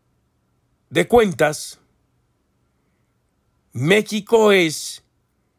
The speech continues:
la gallina de los huevos de oro en el área, y más en el tema de la Copa Oro.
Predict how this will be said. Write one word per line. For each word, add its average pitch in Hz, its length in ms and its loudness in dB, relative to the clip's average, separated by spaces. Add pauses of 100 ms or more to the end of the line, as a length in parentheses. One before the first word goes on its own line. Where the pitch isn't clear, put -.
(200)
la 139 160 -2
gallina 180 460 -2
de 156 140 -4
los 135 140 -4
huevos 180 360 -2
de 131 140 -4
oro 175 400 0
en 104 160 -8
el 90 120 -12
área, 85 480 -20 (720)
y 170 100 -8
más 247 300 -2
en 170 140 -4
el 127 120 -6
tema 277 280 -2
de 139 100 -2
la 110 160 -4
Copa 98 340 -8
Oro. 69 280 -18